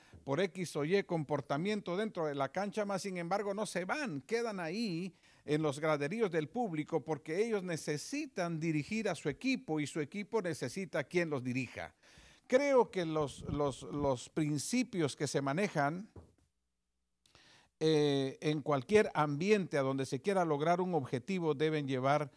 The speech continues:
un trabajo debe llevar un trabajo de equipo. Así es que hoy quiero comentar cómo yo puedo manejar mi vida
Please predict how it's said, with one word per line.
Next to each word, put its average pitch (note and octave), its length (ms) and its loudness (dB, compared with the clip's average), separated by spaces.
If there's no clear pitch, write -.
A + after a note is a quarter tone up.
un C3 160 -2
trabajo A2 640 2
debe D3+ 220 8
llevar A#2 240 2
un A#2 100 -2
trabajo A2+ 540 2
de C#3+ 180 6
equipo. D#3+ 480 -2
Así D3+ 220 0
es A3 80 4
que F#3+ 360 2
hoy F#3 200 2
quiero G3+ 240 4
comentar E3 640 4
cómo G#3+ 280 8
yo G3 200 6
puedo F3 320 2
manejar D#3 440 2
mi E3 140 -2
vida C#3+ 580 -2